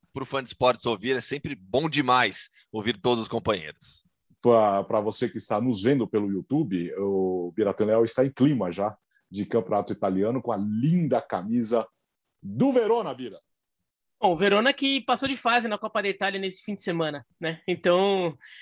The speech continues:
Speaker 3: meteu três a zero no Catanzaro, então vi-, eh, vim aqui pra celebrar isso. Lem-, o campeonato italiano vai voltar também aos canais Disney, que a gente já transmitiu o canal italiano por, por muito tempo.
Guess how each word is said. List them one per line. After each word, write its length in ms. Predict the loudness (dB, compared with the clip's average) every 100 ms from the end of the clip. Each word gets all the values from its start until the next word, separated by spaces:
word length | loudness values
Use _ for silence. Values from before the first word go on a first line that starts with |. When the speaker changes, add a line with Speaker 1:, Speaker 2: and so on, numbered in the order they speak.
| -4
Speaker 3:
meteu 240 | -2 0
três 260 | 0 0 0
a 60 |
zero 200 | 0 0
no 60 | -2
Catanzaro, 640 | -2 -2 -2 0 0 0
então 480 | -2 -4 -4 -4 -8 -10 _ -20 -20
vi-, 880 | -18 -16 -16 -16 -8 -2 0 2 2
eh, 220 | 4 2
vim 180 | 2 2
aqui 380 | 2 -2 -8 -8 -20 _
pra 160 | 0 2
celebrar 480 | 4 2 4 2 2
isso. 260 | 2 -2 -4 -14 -4
Lem-, 240 | 0 0 2
o 260 | 2 4
campeonato 360 | 2 2 2 2
italiano 280 | 2 2 2
vai 220 | 2 2
voltar 540 | 0 -2 0 0 0
também 420 | 0 0 0 0 -4
aos 240 | -6 -6
canais 340 | -4 0 0 0
Disney, 320 | -4 -2 -2
que 80 | -2
a 80 | -4
gente 160 | -4
já 80 | -6
transmitiu 480 | -6 0 0 0 -2
o 40 |
canal 180 | -2 -6
italiano 380 | -2 2 2 0
por, 420 | -2 -2 -2 -4 -4
por 120 | -4
muito 180 | -4 -2
tempo. 320 | -2 -2